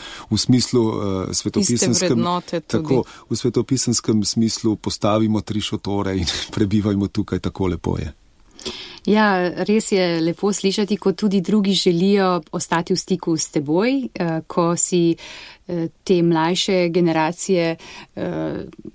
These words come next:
Speaker 3: ko se povežemo tudi preko teh družabnih, eh, omrežij in ko vidiš, da smo res, smo si res zelo, zelo podobni, da imamo podobne izzive, podobne želje,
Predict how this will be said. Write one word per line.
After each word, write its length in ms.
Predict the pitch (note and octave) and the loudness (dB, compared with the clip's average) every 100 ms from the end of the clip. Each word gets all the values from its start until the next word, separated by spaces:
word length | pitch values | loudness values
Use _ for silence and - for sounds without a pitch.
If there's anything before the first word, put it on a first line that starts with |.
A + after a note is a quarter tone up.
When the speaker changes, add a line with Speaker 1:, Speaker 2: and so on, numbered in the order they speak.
| - - _ - - | -14 -16 _ -16 -4
Speaker 3:
ko 120 | F3+ | 0
se 140 | F3+ | 0
povežemo 580 | E3 D#3+ F#3 F3+ E3 D#3 | 0 2 2 2 2 2
tudi 300 | - E3+ E3 | -2 -2 -2
preko 320 | - E3 E3 | -2 -4 -4
teh 220 | D3+ D#3 D3+ | -2 -2 -2
družabnih, 800 | D#3 D3 E3+ F3 G3 F#3+ - - | -4 -2 0 2 2 2 0 -6
eh, 40 | - E3+ E3 | -4 -2 -2
omrežij 640 | - F3+ F#3 G3 G#3+ G3 F3+ - - - - - - | 2 4 6 4 2 0 -2 -6 -18 -18 -20 -6 0
in 100 | A3 | 2
ko 120 | G#3+ | 2
vidiš, 300 | A#3+ B3+ G#3 | 2 0 0
da 320 | G3+ F#3 F3+ | 2 2 2
smo 420 | F3+ - G3 E3+ | 0 2 2 4
res, 220 | F3+ A3+ - - - | 2 2 0 -2 -2
smo 140 | G3+ | -2
si 160 | - F#3+ | 0 2
res 180 | A3 | 2
zelo, 340 | F#3+ F3+ F3+ F#3+ | 4 2 2 2
zelo 260 | F3 E3+ | 2 0
podobni, 640 | E3+ F3 D#3 D3+ - - - - - - - - | 0 -2 0 -2 -4 -8 -10 -14 -20 -20 -20 -8
da 220 | F3 E3 | -4 2
imamo 440 | E3 E3+ D#3+ D#3 D3+ | 4 6 4 2 0
podobne 480 | F3 E3+ E3 D#3+ | 0 2 2 2
izzive, 580 | D#3 D3+ F#3+ F#3 F3 D#3+ D3+ | 2 2 2 4 4 2 0
podobne 540 | D3 D3 C#3 C#3+ C#3 | -4 -4 -2 -4 -6
želje, 760 | C#3+ D#3+ E3 E3 D#3 D3 C#3+ | -2 0 2 4 2 2 -2